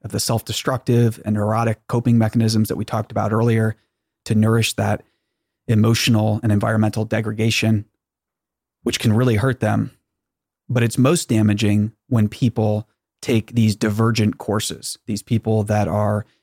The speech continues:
whether you're in partnership or relationship or friendship or whatever type of relationship you have with someone, when you're going through something challenging, it can be very, very tempting to sink back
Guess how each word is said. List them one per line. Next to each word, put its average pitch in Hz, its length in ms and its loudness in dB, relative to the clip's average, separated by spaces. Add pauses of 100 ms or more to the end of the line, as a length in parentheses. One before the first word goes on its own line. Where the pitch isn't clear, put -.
(140)
whether 110 220 2
you're 101 200 2
in 101 120 -2
partnership 120 680 0
or 104 120 -2
relationship 113 800 0
or 98 140 -6
friendship 117 640 0 (720)
or 120 60 -2
whatever 143 260 0
type 131 180 2
of 113 60 0
relationship 107 440 0
you 107 100 -2
have 107 180 -2
with 107 80 -8
someone, 110 460 -2 (260)
when 117 160 4
you're 117 80 4
going 135 280 2
through 131 180 0
something 110 340 0
challenging, 107 760 0
it - 120 -6
can 117 100 -4
be 104 140 -2
very, 113 220 0
very 107 200 -2
tempting 104 520 -2
to 104 520 -2
sink - 380 -2
back 104 420 -4